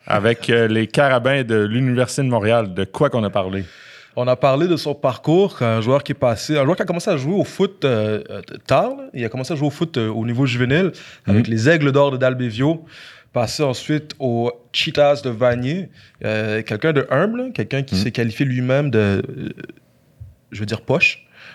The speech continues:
Speaker 2: au début de sa
Speaker 1: <laughs> Ouais.
Speaker 2: carrière à Vanier.
Speaker 1: Ouais.
Speaker 2: C'est lui qui l'a dit, hein, c'est pas moi
Speaker 1: Ah
Speaker 2: qui
Speaker 1: ouais,
Speaker 2: l'a dit.
Speaker 1: ouais.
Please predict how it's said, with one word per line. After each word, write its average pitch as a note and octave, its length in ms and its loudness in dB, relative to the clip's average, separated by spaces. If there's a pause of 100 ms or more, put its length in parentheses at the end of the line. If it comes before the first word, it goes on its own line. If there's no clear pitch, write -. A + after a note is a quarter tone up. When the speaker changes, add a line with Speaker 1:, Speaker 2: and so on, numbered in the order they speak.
(120)
Speaker 2:
au A#2+ 80 2
début B2 240 4
de D3+ 140 6
sa D3 80 4
Speaker 1:
<laughs> - 0 -
Ouais. D3 60 2
Speaker 2:
carrière C#3 300 2
à B2 60 0
Vanier. A#2+ 240 -2
Speaker 1:
Ouais. - 380 -8
Speaker 2:
C'est D3 140 -8
lui G3 100 -6
qui G3 80 -4
l'a E3+ 100 2
dit, D3 160 -4
hein, C3+ 80 -4
c'est D3+ 100 -10
pas C3 120 -2
moi B2+ 40 4
Speaker 1:
Ah B2+ 40 4
Speaker 2:
qui G#2+ 60 4
Speaker 1:
ouais, F#2+ 60 4 (140)
Speaker 2:
l'a E2+ 60 -4
dit. F2 60 -6
Speaker 1:
ouais. F2+ 40 -14